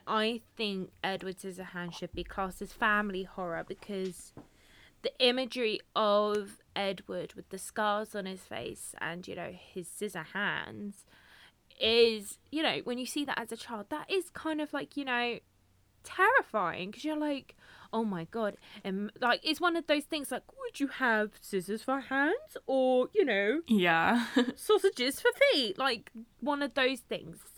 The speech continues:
Speaker 1: So kids have this kind of imagination, like, where you can imagine, like, what it would be like.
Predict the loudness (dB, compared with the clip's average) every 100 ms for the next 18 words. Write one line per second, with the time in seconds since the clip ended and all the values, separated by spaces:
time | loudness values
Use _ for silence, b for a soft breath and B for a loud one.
0 | -18 -4 -2 0 0 -2 -4 -6 -6 -8
1 | -2 -2 -2 -6 -8 -10 -4 -2 -2 -2
2 | -4 -4 -6 -6 -6 -6 -6 -6 -6 -6
3 | -4 -8 -6 -4 -2 -2 -6 -8 -8 -8
4 | -10 -12 -8 -8 -8 -10 -10 -6 -4 -4
5 | -4 -8 -14